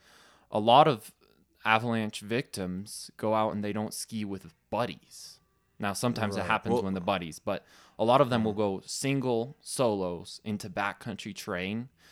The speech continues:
Speaker 1: during snow conditions that are known to be avalanche because they didn't do their research and they didn't, mm,
Speaker 2: But, but I should
Speaker 1: assess snow
Speaker 2: say, I should
Speaker 1: conditions.
Speaker 2: say,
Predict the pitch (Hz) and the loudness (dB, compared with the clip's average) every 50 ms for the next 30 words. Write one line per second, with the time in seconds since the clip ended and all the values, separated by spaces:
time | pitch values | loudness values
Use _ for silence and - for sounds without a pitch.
0 | - - _ _ _ - 101 104 107 107 104 104 104 101 104 104 104 98 - - | -20 -20 _ _ _ -10 -6 -2 -2 0 0 0 -2 -2 -4 -4 -6 -8 -10 -14
1 | - - - - 123 123 123 120 - 117 101 98 98 92 - 101 92 90 85 - | -14 -12 -8 -4 -2 -2 -2 -2 -4 -6 -6 -6 -6 -6 -8 -8 -8 -8 -8 -8
2 | - 98 95 92 78 87 92 95 98 104 104 113 113 110 113 110 - - 107 101 | -8 -6 -6 -6 -6 -6 -4 -4 -2 0 0 0 0 0 -2 -4 -6 -8 -8 -6
3 | - 82 90 87 80 73 - - - - - - 87 - 92 90 92 92 101 98 | -6 -6 -6 -6 -10 -12 -14 -16 -18 -18 -18 -14 -12 -10 -8 -8 -6 -6 -6 -6
4 | 98 95 101 90 98 95 92 95 95 - - - 95 95 90 - - - - _ | -6 -8 -8 -6 -6 -6 -6 -6 -8 -10 -10 -8 -10 -10 -10 -12 -18 -20 -20 _
5 | _ _ - - _ _ - - 98 98 98 98 95 101 98 95 - _ - - | _ _ -20 -20 _ _ -10 -8 -6 -4 -4 -4 -4 -4 -4 -6 -8 _ -18 -20
6 | _ _ - - - _ _ - 101 98 92 92 92 90 90 87 82 82 - - | _ _ -20 -20 -20 _ _ -8 -6 -4 -2 -2 -2 -4 -4 -6 -10 -8 -6 -4
7 | 127 127 - - - 131 127 139 147 151 147 - 190 202 180 - - - 117 104 | -4 -4 -4 -6 -6 -4 -2 0 0 0 0 0 0 0 0 0 0 0 0 0
8 | 98 95 90 - 107 - - 147 143 - - - 117 107 104 101 | -2 -2 -4 -8 -8 -8 -8 -6 -6 -4 -4 -4 -4 -4 -6 -6